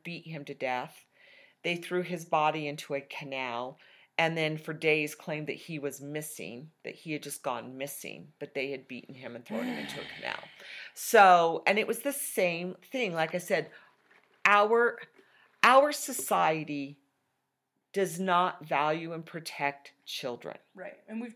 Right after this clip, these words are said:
Speaker 2: we, you've said that so many times.
Speaker 1: I have. And I will continue to say it.
Speaker 2: Right.
Speaker 1: Until we have a society that is structured for the health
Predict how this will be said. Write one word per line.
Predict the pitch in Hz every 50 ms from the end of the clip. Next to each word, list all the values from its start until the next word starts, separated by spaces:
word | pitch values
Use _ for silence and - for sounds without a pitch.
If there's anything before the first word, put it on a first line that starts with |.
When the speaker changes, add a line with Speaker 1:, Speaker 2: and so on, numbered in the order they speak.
| - -
Speaker 2:
we, | 202 220 220
you've | 220 240 226 -
said | - 220 196 -
that | 185 175 - - -
so | - - - - - 214 190 185 185
many | 185 175 170 170
times. | 165 - 160 156 156 160 156 165
Speaker 1:
I | 185 180
have. | 165 156 127 98 - - -
And | - 202 220
I | 220 226
will | 240 262
continue | 262 - 240 226 214 - 233 202 185 175 170 160
to | 160 156
say | - - 147 117 107 -
it. |
Speaker 2:
Right. | 170 156 156 - - - _ - - - - - - - - -
Speaker 1:
Until | 196 202 196 202 - 240 247 254
we | 254 285 302 320
have | 339 - - 226 196 180 180 180 180 -
a | - 202
society | - - 220 214 - - 190 165 156 147 139 139 139 117 104 113 113 - _ _ _ _ _ _ _ _ _ _ _ _ _ _ _ _ _ _ _
that | 196 190 180 175
is | 175 160 -
structured | - - - - - - 196 175 185 - - - - 143 85 69 - - - _ _ _ _ _ _ _ _ _ _ _
for | - - 180 175
the | 156 156
health | 139 - - - - 196 170 180 196 226 240